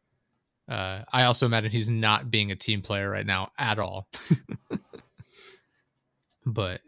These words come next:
yeah, I was, I was having so much fun with that. Played, I played, like, two games. I played that, and then there was another lobby where it was sixty-four on sixty-four. And no, I think it was,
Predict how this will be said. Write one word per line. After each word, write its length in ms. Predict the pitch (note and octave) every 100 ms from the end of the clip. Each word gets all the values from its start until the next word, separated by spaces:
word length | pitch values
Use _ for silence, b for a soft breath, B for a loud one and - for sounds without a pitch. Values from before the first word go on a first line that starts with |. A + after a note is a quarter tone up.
| -
yeah, 140 | G#2
I 20 |
was, 200 | F#2+ -
I 80 | A2+
was 100 | A#2+
having 160 | G#2+ G2
so 160 | -
much 160 | G2 F#2+
fun 180 | G2+ F#2+
with 120 | F#2+
that. 280 | F#2+ G2 - _ _ _ _
Played, 280 | B2 A2 G#2+
I 40 | A#2
played, 140 | B2+
like, 160 | A2 -
two 180 | -
games. 220 | A2 G2+ F#2+
I 40 |
played 220 | - G#2
that, 220 | G2+ A#2 A2
and 100 | G#2+
then 60 |
there 100 | G2+
was 100 | G2
another 260 | G#2+ G#2 G2+
lobby 260 | G2+ F#2
where 120 | G2+ G2
it 20 |
was 140 | G2
sixty-four 560 | - G#2+ - G#2 - G#2+
on 120 | G2+
sixty-four. 760 | - G#2 - G2+ - G2+ F#2+ G2 _ _ _ _ _ _ _ _ _
And 220 | G2+ G2+
no, 100 | B2+
I 100 | C3
think 120 | A#2 B2
it 40 |
was, 360 | A2 - -